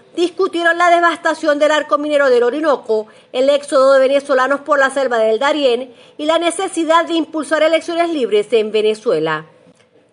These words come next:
Continúa el juicio para el director general de Fundaredes, Javier Tarazona, y los activistas Omar de Dios García y Rafael Tarazona,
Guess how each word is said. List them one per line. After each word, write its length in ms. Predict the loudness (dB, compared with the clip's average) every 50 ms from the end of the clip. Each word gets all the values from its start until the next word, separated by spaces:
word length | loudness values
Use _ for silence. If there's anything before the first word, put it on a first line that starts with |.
| _ _ -4
Continúa 580 | 0 0 0 0 0 -4 -4 -2 0 2 2
el 80 | 2 2
juicio 400 | 0 -2 -2 -2 0 -2 -2 0
para 160 | 0 0 0
el 80 | 0 0
director 400 | 0 0 0 0 -2 -2 -2 0
general 380 | 0 2 2 2 2 2 0
de 120 | 0 -2 -4
Fundaredes, 720 | -4 -6 -6 -2 -2 0 0 0 0 2 2 2 2 2
Javier 360 | 0 -2 0 0 0 -2 -2
Tarazona, 680 | -2 -2 -2 -2 -2 0 0 0 0 0 0 -2 -4 -8 -12 -20 -20 -16 -6
y 40 | -2 0
los 180 | 0 0 0
activistas 720 | -2 -2 -2 -2 -4 -2 -2 -2 -4 -2 0 -2 -2 0 0
Omar 260 | 0 0 0 0 0
de 140 | 2 2 2
Dios 180 | 2 2 2
García 500 | 2 -2 -2 -2 -4 -4 -2 0 0 0 -2
y 80 | -4 -4
Rafael 560 | -2 -2 -2 0 0 0 2 2 0 0 0
Tarazona, 720 | -2 -2 -2 -2 -4 -2 0 2 2 2 0 -2 -4 -6